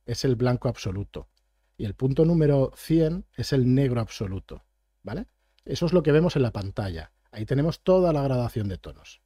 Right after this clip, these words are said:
desde el cero hasta el cien, desde el blanco absoluto hasta el negro, más puro que, que se puede conseguir en una pantalla. Pues esa regla de cien milímetros o de cien espacios, ¿vale? Que son los colores, en el papel no es cien.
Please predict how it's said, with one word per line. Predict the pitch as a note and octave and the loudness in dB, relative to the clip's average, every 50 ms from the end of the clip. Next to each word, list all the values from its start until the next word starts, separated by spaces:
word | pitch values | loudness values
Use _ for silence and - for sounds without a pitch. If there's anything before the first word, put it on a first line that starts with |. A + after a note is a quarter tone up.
| _ _ _ _ _ _ _ | _ _ _ _ _ _ _
desde | - F#2+ F2+ - G#2+ | -12 -12 -8 -8 -8
el | G#2+ | -6
cero | - D#3+ F#3 G#3+ A#3+ B3+ - - | -4 -4 -2 -2 -4 -6 -8 -10
hasta | A2 F#2+ - F#2+ | -14 -12 -10 -10
el | F2 - | -10 -10
cien, | - G2+ F#2 E2+ | -8 -8 -8 -8
desde | E2+ F2+ E2+ F2+ | -8 -10 -10 -10
el | F2 | -8
blanco | F2 A2+ A#2 - C3 | -6 -6 -4 -4 -4
absoluto | A#2+ - B2+ B2+ C#3+ D3 F3 | -4 -2 -2 -2 -2 -2 -4
hasta | D3+ - - F#2 | -6 -6 -6 -8
el | F2+ G2+ | -6 -6
negro, | G#2 F#2+ E2 D#2+ E2+ - _ _ | -6 -6 -8 -10 -12 -16 _ _
más | - F2+ F2 | -14 -14 -14
puro | - - G#2 A2 A#2 C#3 | -12 -10 -8 -4 -4 -4
que, | - A2 F2+ - | -4 -6 -10 -12
que | - - G2 | -12 -14 -14
se | E2+ | -12
puede | - G2 G2 G2 | -10 -8 -8 -6
conseguir | A#2 G#2+ - - G#2 A#2 A2+ | -6 -8 -8 -6 -6 -4 -4
en | G#2+ | -4
una | G2 F2 | -6 -6
pantalla. | - E2+ E2 - - - D2+ D2+ - _ _ _ _ _ _ _ _ _ _ _ _ _ _ _ _ _ _ _ _ _ _ - | -8 -12 -18 -18 -20 -20 -20 -20 -20 _ _ _ _ _ _ _ _ _ _ _ _ _ _ _ _ _ _ _ _ _ _ -4
Pues | C3 A#2 - C3+ | -4 -2 -2 -2
esa | B2+ - E3+ | 0 0 0
regla | D#3+ D#3+ E3+ D#3+ D3 C#3+ D3+ | 2 2 0 2 2 0 0
de | D3 C3 G#2+ | 0 -2 -4
cien | - - B2+ B2+ B2+ B2 A#2+ A#2 A2+ A2 G#2+ A2 G#2+ | -2 0 2 4 4 4 2 2 0 0 0 0 0
milímetros | A2 A2+ C3 B2+ B2+ - C3 A#2+ A2 A2 | 0 0 2 0 0 -2 -4 -6 -4 -4
o | F#2 | -4
de | F#2 F2+ F2 | -6 -6 -6
cien | - A2+ A2 A2 A2+ A2 A#2 - - | -4 -4 -2 -2 0 -2 -2 -2 -4
espacios, | C3+ - - - D#3 D3 - - - B2+ E3 F3 - _ _ - | -6 -6 -4 -2 -4 -4 -4 -4 -6 -6 -6 -6 -10 _ _ -12
¿vale? | G2 G2+ D3+ G#3+ - _ _ _ _ | -10 -8 -8 -10 -12 _ _ _ _
Que | - F#2+ | -10 -8
son | - G#2+ | -6 -6
los | A2 A2+ - | -6 -6 -4
colores, | - C3 C3+ D3+ D#3 F3 G3 - - _ _ _ _ _ _ _ | -2 0 0 0 0 -2 -4 -8 -12 _ _ _ _ _ _ _
en | - C#3+ C3+ | 0 2 2
el | C3 B2+ | 2 2
papel | - - A#2 - - C#3+ C#3+ D3+ | 0 -2 -2 0 0 0 2 2
no | D#3 D3 C3+ | 2 2 2
es | A#2+ - | 2 0
cien. | - - A2 G#2+ G2 F2 | -4 -6 -6 -6 -6 -6